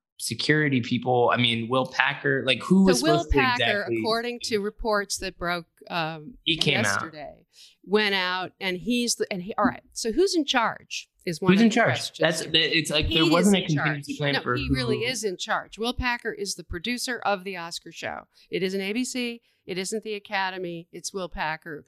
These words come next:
Speaker 2: They designated him to be the producer of the show, and he ended up telling Will Smith to stay in his seat, according to reports.
Speaker 1: And so now that we have all these reports,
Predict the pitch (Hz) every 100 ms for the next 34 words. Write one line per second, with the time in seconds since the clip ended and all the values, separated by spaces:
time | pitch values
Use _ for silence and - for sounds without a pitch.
0 | _ 202 214 220 208 202 202 180 170 175
1 | 180 170 165 156 180 156 165 _ _ -
2 | 202 160 185 170 156 165 190 160 165 -
3 | 156 151 147 _ _ - 165 143 151 -
4 | 170 139 - - _ _ - - 180 175
5 | 170 - 226 220 185 185 175 160 147 143
6 | - - _ _ - 196 185 170 165 156
7 | - 170 156 - 165 143 _ - - -
8 | 135 143 151 - - - - _ 170 -
9 | 160 156 143 - 143 143 - - - -
10 | - _ _ _ _ _ - 135 123 -
11 | 151 147 120 131 139 170 190 139 131 131
12 | 135 143 113 113 113 120 110 - 110 104